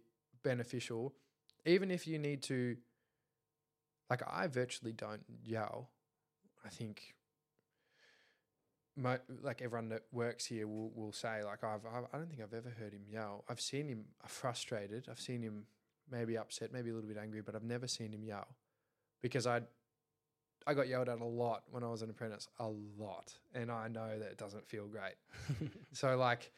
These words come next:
instead of that, I'll just be concise, I'll be fair,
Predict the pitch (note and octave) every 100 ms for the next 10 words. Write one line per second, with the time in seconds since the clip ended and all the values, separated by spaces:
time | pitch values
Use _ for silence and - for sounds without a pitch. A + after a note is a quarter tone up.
0 | - _ - C3 - E3 E3 A#2 A#2+ -
1 | _ - C3 C3+ C3 - C3 B2 A#2+ B2
2 | - B2 - B2+ E3 A3 - - _ _
3 | _ _ B2+ B2 A#2+ A#2 A2+ - B2+ A2+
4 | F3